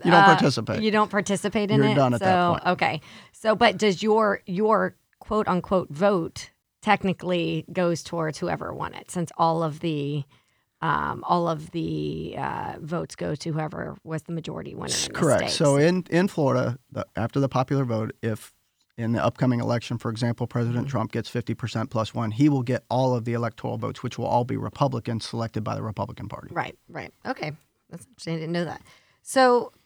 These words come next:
Speaker 2: in today's world, do you feel like there's still justification for the Electoral College, or do you see that maybe eventually changing?
Speaker 1: So I wish we had about an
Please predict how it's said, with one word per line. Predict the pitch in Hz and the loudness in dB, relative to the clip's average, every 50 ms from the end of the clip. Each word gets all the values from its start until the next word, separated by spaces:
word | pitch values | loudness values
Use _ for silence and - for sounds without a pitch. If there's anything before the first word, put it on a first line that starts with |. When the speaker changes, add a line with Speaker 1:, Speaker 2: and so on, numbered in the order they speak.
| _ _ _ _ _ _ _ _ _ _ | _ _ _ _ _ _ _ _ _ _
Speaker 2:
in | - 262 254 247 240 | 2 4 4 4 2
today's | - - 196 247 262 269 285 269 - | 0 0 2 2 4 4 2 0 -2
world, | 185 170 180 147 131 139 139 131 135 135 151 - - - - _ _ _ _ _ _ _ _ _ _ _ _ - 226 202 - _ _ _ 190 | -2 -2 0 0 0 0 0 -2 -4 -4 -6 -10 -12 -14 -16 _ _ _ _ _ _ _ _ _ _ _ _ -20 -20 -20 -20 _ _ _ -8
do | 175 220 | -4 -4
you | 214 | -2
feel | - 233 233 233 220 | 0 2 2 4 4
like | 214 202 - | 2 0 0
there's | 190 185 175 - | -2 -2 -2 -2
still | - - 214 208 202 | -2 0 0 0 0
justification | 180 - 202 190 - - 190 - 190 - - 196 202 214 - - 294 294 285 294 294 - 453 | 0 0 -2 -2 -2 -4 -4 -4 -4 -4 -2 -2 -2 -2 -2 -2 0 0 0 0 -2 -4 -8
for | - - - 254 277 277 285 285 | -12 -8 -2 0 2 2 2 2
the | 269 285 | 0 0
Electoral | 277 277 277 - - 285 277 | 0 0 -2 -2 -2 -4 0
College, | - 269 285 269 277 285 285 285 247 247 | 2 2 4 4 4 2 0 0 0 0
or | 214 | 0
do | 208 | 0
you | 202 208 208 190 | 0 -2 -2 -4
see | - - - 233 240 226 | -6 -6 -4 -4 -2 2
that | - 220 208 196 180 | 6 6 6 6 6
maybe | 202 202 196 180 202 190 | 4 2 2 2 2 2
eventually | 185 156 180 175 170 - - 165 160 151 | 2 2 0 -2 -2 -4 -4 -4 -4 -6
changing? | - - 165 156 143 131 - - - 156 - - | -2 0 0 0 0 -2 -6 -6 -6 -6 -6 -6
Speaker 1:
So | - - 165 151 | -2 2 4 4
I | 147 | 4
wish | 160 202 226 - - | 4 2 -2 -2 -2
we | 180 | 0
had | 170 147 135 | 0 2 4
about | 123 131 127 117 | 4 4 4 2
an | - | 0